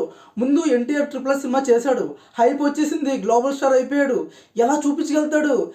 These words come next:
కోటల శివకి ఇచ్చాడు, ఎలా ఉంటది, ఏంటి అని చ-, నిజంగా మీకన్నా నాకే ఎక్కువ టెన్షన్గా ఉండేది. ఎందుకంటే కోటల శివ ముందు మూవీ చూసుకుంటే ఆచార్య, అది, అది వేరే జోనరు, ప్లస్ అది డిజాస్టర్ అయిపోయింది. మరి ఎన్టీఆర్ నా వేలో అంటే అంత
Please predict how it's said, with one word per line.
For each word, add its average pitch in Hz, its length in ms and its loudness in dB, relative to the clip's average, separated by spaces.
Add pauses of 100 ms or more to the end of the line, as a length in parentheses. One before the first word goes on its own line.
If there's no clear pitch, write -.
(160)
కోటల 277 320 0
శివకి 311 280 0
ఇచ్చాడు, 320 300 -4 (180)
ఎలా 277 120 4 (120)
ఉంటది, 320 380 -4 (440)
ఏంటి 302 260 -2
అని 302 200 -4
చ-, - 100 -18 (400)
నిజంగా 285 320 -2
మీకన్నా 302 340 -2
నాకే 277 240 -2
ఎక్కువ 320 200 -4
టెన్షన్గా 302 360 -2
ఉండేది. 202 300 0 (300)
ఎందుకంటే 294 420 -2
కోటల 294 320 0
శివ 339 100 2 (100)
ముందు 269 180 -2
మూవీ 311 180 -2
చూసుకుంటే 302 420 -2
ఆచార్య, 262 340 2 (420)
అది, 208 280 -2
అది 190 180 0
వేరే 254 240 6
జోనరు, 311 400 2
ప్లస్ 339 300 2
అది 247 160 0 (400)
డిజాస్టర్ 277 380 2
అయిపోయింది. 262 380 2 (460)
మరి 170 140 -6 (100)
ఎన్టీఆర్ 277 340 0
నా 269 140 4
వేలో 254 180 4 (320)
అంటే 185 220 -4
అంత 190 120 -6